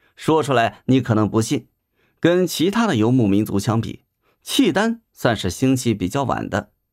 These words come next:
它最早起源于中国东北地区，早在唐朝年间，契丹族就曾向唐朝表示过臣服之意。那个时候，契丹之所以低声下气，就是因为他们还不够强大，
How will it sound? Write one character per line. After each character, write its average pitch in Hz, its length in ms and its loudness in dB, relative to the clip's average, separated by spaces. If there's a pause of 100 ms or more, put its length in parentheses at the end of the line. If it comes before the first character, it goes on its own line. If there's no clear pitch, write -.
(340)
它 170 200 -2
最 196 200 0
早 95 240 0
起 117 200 -4
源 98 200 0
于 92 140 0
中 143 240 0
国 104 160 0
东 175 220 0
北 92 140 -4
地 80 200 -6
区， - 300 -6 (440)
早 147 220 0
在 170 140 2
唐 160 260 -2
朝 131 140 -2
年 107 180 0
间， 127 300 -2 (280)
契 - 220 0
丹 208 180 2
族 123 360 0 (100)
就 117 180 2
曾 113 240 -2
向 95 200 -2
唐 104 260 -2
朝 107 400 -2
表 82 240 0
示 90 160 -8
过 85 140 -2
臣 104 260 -2
服 92 120 -2
之 90 140 -6
意。 90 140 -4 (600)
那 214 200 0
个 123 80 -4
时 95 160 -4
候， 87 320 -6 (180)
契 254 280 0
丹 214 200 0
之 233 200 -2
所 143 180 0
以 117 100 2
低 147 180 0
声 143 200 -2
下 131 180 -2
气， 123 300 -6 (120)
就 107 260 -2
是 98 180 -2
因 107 140 2
为 98 100 0
他 - 180 -6
们 104 100 0
还 87 220 -6
不 127 220 -2
够 131 160 -2
强 90 200 -4
大， - 200 -6